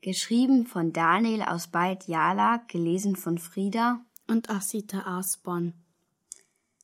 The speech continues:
Speaker 1: Es war einmal ein Junge namens Amer. Amer wohnte in Palästina. Palästina war aber von den Israelis besetzt. Deshalb konnten die Palästinenser nicht überall hingehen, wo sie hin wollten.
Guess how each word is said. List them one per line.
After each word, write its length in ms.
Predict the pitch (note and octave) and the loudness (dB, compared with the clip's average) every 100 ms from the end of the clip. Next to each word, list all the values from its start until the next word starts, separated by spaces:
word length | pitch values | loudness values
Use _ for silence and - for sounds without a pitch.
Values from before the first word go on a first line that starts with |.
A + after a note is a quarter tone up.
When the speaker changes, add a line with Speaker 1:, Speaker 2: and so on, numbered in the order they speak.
| _ | _
Speaker 1:
Es 220 | F3+ - | -12 2
war 120 | G3 | 6
einmal 340 | G#3 A#3+ G#3 F3 | 8 6 4 2
ein 200 | D#3 F3 | 0 0
Junge 320 | F3 G3+ G#3+ | 2 2 2
namens 400 | F#3+ E3+ F3+ F#3+ | 2 2 2 0
Amer. 540 | - D#3 D#3+ F3 - - _ _ _ _ _ _ _ _ | -2 -2 -2 -2 -6 -10 _ _ _ _ _ _ _ _
Amer 480 | - F3+ G#3 A#3 A#3 | -2 0 2 0 0
wohnte 340 | F3 F3+ G#3 F#3 | 0 0 0 -4
in 80 | |
Palästina. 840 | F#3+ G3 G3 G3+ - - F3 D#3 C#3+ _ _ _ _ _ _ - _ - | -4 -2 -2 -2 -4 -2 0 0 -6 _ _ _ _ _ _ -20 _ -14
Palästina 920 | - F3 F3 - G3+ G#3 A3+ A#3 - | -6 -4 -4 -6 -2 0 2 2 0
war 220 | F3 F3+ | 2 2
aber 160 | F#3 F3+ | 2 0
von 160 | - | -2
den 180 | E3+ D#3+ | -2 -2
Israelis 800 | - E3+ - D#3+ F2+ F3 F#3+ F#3+ | -4 -8 -6 -6 -4 -2 -2 -4
besetzt. 640 | - G3 E3 - - - _ _ _ _ _ _ _ _ _ _ _ - | -4 -2 -2 -4 -10 -12 _ _ _ _ _ _ _ _ _ _ _ -4
Deshalb 340 | G3 A#3 A#3+ | 0 2 2
konnten 280 | - F#3+ F3 | 0 0 0
die 100 | E3+ | -2
Palästinenser 1000 | E3+ D#3+ D#3+ - E3 E3 E3 F#3 F#3 G3+ - _ | -4 -6 -6 -6 -2 0 0 0 0 -2 -10 _
nicht 380 | G#3 A3+ A#3 - | 2 2 2 -6
überall 280 | F#3+ F#3 E3 | -6 -4 -4
hingehen, 560 | E3+ F3 F3 F3+ F3+ F#3+ | -2 0 0 0 -2 -4
wo 80 | |
sie 140 | G3 G3+ | -4 -2
hin 260 | F3+ F3 | 0 -2
wollten. 460 | D#3 D3 D3 D#3 D3 | -2 -8 -8 -10 -10